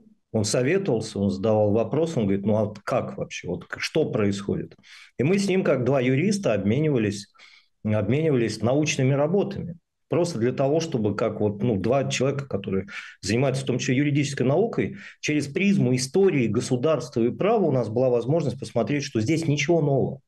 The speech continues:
Вот ничего нового, и особенно в истории Польши. На моих глазах формировался вот этот мотив. Но, честно, я, когда узнал, что у него пресс-конференция в Беларуси,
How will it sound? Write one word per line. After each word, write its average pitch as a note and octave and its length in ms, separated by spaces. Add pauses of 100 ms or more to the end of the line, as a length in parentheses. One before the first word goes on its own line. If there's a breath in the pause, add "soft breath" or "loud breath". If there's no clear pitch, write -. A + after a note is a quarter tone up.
(300)
Вот B2+ 200
ничего D#3+ 360
нового, E3 340
и D3 300
особенно D3+ 420
в B2+ 60
истории C3 300
Польши. - 360 (1120)
На A#2 80
моих D#3 180
глазах E3+ 380
формировался A#2+ 580
вот G#2 140
этот G#2 160
мотив. A#2 480 (1080)
Но, D3+ 220
честно, G3 420
я, A#2+ 640 (120)
когда B2 280
узнал, C#3 600 (220)
что - 220
у G#2 40
него A2 140
пресс-конференция B2+ 840
в G#2 60
Беларуси, B2 720